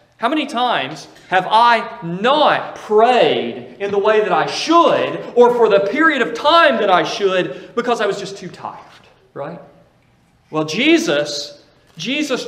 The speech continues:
chose prayer on many occasions instead of sleep. And if Jesus put that kind of emphasis on prayer,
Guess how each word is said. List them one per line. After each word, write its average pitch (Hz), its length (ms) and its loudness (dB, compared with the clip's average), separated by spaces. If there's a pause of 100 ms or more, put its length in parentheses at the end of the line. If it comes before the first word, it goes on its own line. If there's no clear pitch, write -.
chose 247 380 0
prayer 170 800 2
on 233 300 2
many 302 320 2
occasions 139 800 -4 (100)
instead 226 440 0
of - 100 -6
sleep. 254 720 -4 (1300)
And 220 120 0
if 226 180 -2
Jesus 330 560 -2
put 269 520 -2
that 320 340 2
kind 285 320 0
of - 160 -6
emphasis 247 480 -8
on 156 180 -10
prayer, 269 560 -14